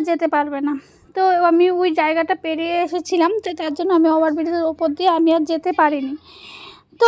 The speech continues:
বন্ধুরা, আমার ভিডিওটি যদি তোমাদের ভালো লেগে থাকে অবশ্যই কিন্তু একটা লাইক করে দিও, আর যদি আমার পরিবারে যদি তোমরা নতুন সদস্য হয়ে থাকো অবশ্যই চ্যানেলটিকে সাবস্ক্রাইব করে দিও, সাবস্ক্রাইব করে অবশ্যই কিন্তু বেল আইকনে কিন্তু প্রেস করে দিও, আর বেল আইকনে প্রেস করলে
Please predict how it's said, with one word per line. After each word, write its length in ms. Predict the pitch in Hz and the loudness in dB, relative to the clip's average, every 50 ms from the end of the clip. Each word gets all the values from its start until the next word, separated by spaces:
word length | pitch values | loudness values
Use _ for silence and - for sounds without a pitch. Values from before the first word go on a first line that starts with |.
| 466 453 415 | 6 6 4
বন্ধুরা, 380 | 427 427 440 440 453 440 415 466 480 - - _ - | 4 4 6 6 8 8 6 4 2 -2 -18 _ -6
আমার 220 | 403 381 381 381 | -4 -2 -2 -2
ভিডিওটি 380 | 339 359 339 370 392 403 403 415 | -2 -2 0 0 0 2 2 0
যদি 200 | 370 392 381 381 381 | 0 0 -2 -2 -2
তোমাদের 280 | 392 392 392 381 403 381 381 | 0 0 0 2 2 2 4
ভালো 140 | 381 339 330 | 4 2 2
লেগে 200 | 330 330 349 370 | 2 2 0 0
থাকে 200 | 330 392 381 370 | 0 0 2 2
অবশ্যই 400 | 349 330 320 359 330 - 381 359 349 | 2 2 2 0 -4 -4 -4 -4 -4
কিন্তু 160 | 370 381 370 370 | -2 -2 -2 -2
একটা 160 | 359 339 381 | -2 -2 -2
লাইক 260 | 370 349 311 302 320 311 | -2 0 -2 -2 -2 -4
করে 220 | - 339 330 339 339 | -4 -2 -2 0 -2
দিও, 260 | 294 302 330 339 427 453 - _ _ _ _ _ _ _ _ - - - - - - - - 339 330 | -2 -2 -2 -2 -2 -2 -4 _ _ _ _ _ _ _ _ -20 -20 -20 -20 -20 -16 -6 -2 2 4
আর 220 | 320 311 311 311 311 330 277 285 302 330 | 4 6 6 4 4 2 0 0 0 0
যদি 180 | 359 349 349 381 | 2 2 4 4
আমার 160 | 370 370 349 | 4 4 4
পরিবারে 320 | 359 359 349 349 349 370 320 339 | 2 2 2 2 0 -2 -2 -2
যদি 120 | 339 330 349 349 | -2 -4 -4 -4
তোমরা 160 | 349 359 359 | -2 0 2
নতুন 240 | 339 320 311 302 349 - | 2 0 0 -2 -6 -6
সদস্য 240 | 370 330 359 320 - 349 - | -6 -6 -6 -6 -8 -8 -4
হয়ে 160 | 349 330 330 320 | -2 -2 -2 0
থাকো 140 | 370 359 349 339 320 | -2 -2 0 0 0
অবশ্যই 220 | 349 320 370 320 339 | -2 -4 -6 -4 -2
চ্যানেলটিকে 320 | 339 330 311 330 339 370 370 | 0 0 0 0 -2 -2 -2
সাবস্ক্রাইব 340 | 370 330 339 - - 359 330 - | -2 -2 -2 -4 -8 -10 -8 -4
করে 100 | 359 349 311 | -4 -2 -2
দিও, 120 | 349 349 349 | -2 -2 -2
সাবস্ক্রাইব 320 | 349 320 - - - 359 - | -4 -4 -6 -6 -8 -8 -4
করে 120 | - 359 330 311 | -2 -2 -2 -2
অবশ্যই 280 | 311 339 - - 349 330 349 | -2 -6 -6 -8 -8 -8 -6
কিন্তু 140 | 339 349 320 | -4 -4 -2
বেল 200 | 302 311 302 311 | -2 -2 0 -2
আইকনে 240 | 311 302 339 330 339 339 | -2 -2 0 0 0 2
কিন্তু 140 | 339 302 339 302 - | 0 0 -2 -2 0
প্রেস 180 | 330 381 - - | 0 0 0 -2
করে 220 | - 359 330 311 | -2 0 0 2
দিও, 240 | 285 285 320 330 359 440 - - - - - - - - - - _ - 320 311 | 0 0 0 0 0 0 -2 -8 -20 -20 -20 -20 -20 -20 -20 -14 _ 0 2 2
আর 180 | 302 302 302 302 302 285 - - - - _ _ _ _ _ _ _ _ _ _ _ _ _ _ _ _ _ - - - _ - - _ - | 4 4 4 2 0 -2 -6 -18 -20 -20 _ _ _ _ _ _ _ _ _ _ _ _ _ _ _ _ _ -20 -20 -20 _ -20 -14 _ 2
বেল 160 | 415 403 359 | 4 6 6
আইকনে 220 | 370 339 359 359 359 | 6 6 6 6 6
প্রেস 220 | 359 339 370 359 - | 6 6 4 4 2
করলে 180 | 392 370 381 415 | 0 2 2 2